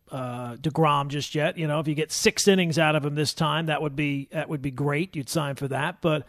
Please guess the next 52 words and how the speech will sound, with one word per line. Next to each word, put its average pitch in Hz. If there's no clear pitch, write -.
you're 170
gonna 202
get 214
to 208
see 285
what 196
you 185
can 208
do 208
against 220
the 214
other 226
team. 254
Like, 143
this 175
is 185
it, 247
right? 180
Like, 160
the 165
last 185
time 220
you 170
played 202
well 190
against 196
them, 214
and 185
I 214
think 233
the 254
Mets 240
are 196
a 196
better 175
team. 190
I 101
think 190
the 190
Mets 190
are 180
a 147
better 180
team. 202
They've 156
played 190
better 214
than 196
the 190
Braves 190
this 190
year. 202